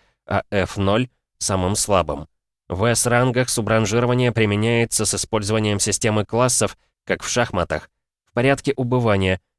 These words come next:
король, королева, в зависимости от гендерной идентичности пользователя, ладья, рыцарь, епископ и пешка. Несмотря на использование системы классификации, как в шахматах, перевод соответствует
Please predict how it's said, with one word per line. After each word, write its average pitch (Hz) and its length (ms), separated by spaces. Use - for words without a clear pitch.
король, 127 300
королева, 117 640
в 92 80
зависимости 101 580
от 95 140
гендерной 101 640
идентичности 101 760
пользователя, 98 680
ладья, 95 580
рыцарь, 117 440
епископ 95 580
и 98 120
пешка. - 580
Несмотря 135 480
на 151 120
использование 131 540
системы 123 480
классификации, 110 800
как 101 220
в - 60
шахматах, 135 560
перевод 131 340
соответствует 143 800